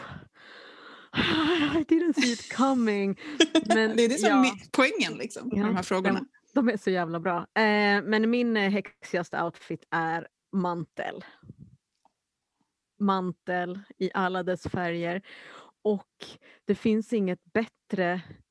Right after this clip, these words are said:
Speaker 1: att både ha mantel eller vara nära mantel, andra mantelbärare. <laughs> Det tycker jag är liksom
Speaker 2: Vad är det som är
Speaker 1: så
Speaker 2: så bra med mantel då? Är det att du känner dig som att du är Legolas?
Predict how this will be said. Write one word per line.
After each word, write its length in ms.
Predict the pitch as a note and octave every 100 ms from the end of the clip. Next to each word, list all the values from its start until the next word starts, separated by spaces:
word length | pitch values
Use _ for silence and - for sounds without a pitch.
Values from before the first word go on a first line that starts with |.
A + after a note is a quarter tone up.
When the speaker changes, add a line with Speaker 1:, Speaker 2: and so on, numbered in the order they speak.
| _ _ _ _ _ _ _ _ _ -
Speaker 1:
att 100 | G#3+
både 240 | G3 A#3 C4
ha 400 | - B3+ B3+ A#3+
mantel 680 | A3 E3 D3+ - - F#3 A3 - _ _
eller 200 | F#3 F3+
vara 200 | F#3 F#3+
nära 460 | G3 G3+ F3+ F#3 G3
mantel, 520 | F3+ D#3+ - - E3+ -
andra 360 | A3 G3+ F#3
mantelbärare. 960 | F3 F3 E3 F3+ F3+ F#3+ F3+ E3+ - F3+
<laughs> 2000 | - - - - - - B4+ - C#5+ - _ _ D#4 - - - - D#4 C#4+ G#3
Det 140 | A3+
tycker 220 | G#3 A3 G#3+
jag 260 | F#3+ F#3
är 80 | F3+
liksom 680 | E3+ E3 - F3 E3+ E3+ - - _ _ _ _ _ _ _ -
Speaker 2:
Vad 100 | B3
är 40 |
det 80 | B3
som 180 | A#3 A3+
är 40 |
Speaker 1:
så 60 | A3
Speaker 2:
så 80 | A#3
bra 280 | A3 A#3 A3+
med 140 | G#3+
mantel 400 | A3 G#3 - G3
då? 80 | - A3+ C#4 -
Är 80 | G3+
det 60 | G3+
att 100 | G#3
du 100 | G3
känner 280 | B3 A#3
dig 240 | A3 G#3 G3+
som 140 | G3+
att 160 | F#3+ G3
du 60 |
är 120 | F3 F#3
Legolas? 680 | A3 F3 D#3+ D3 - -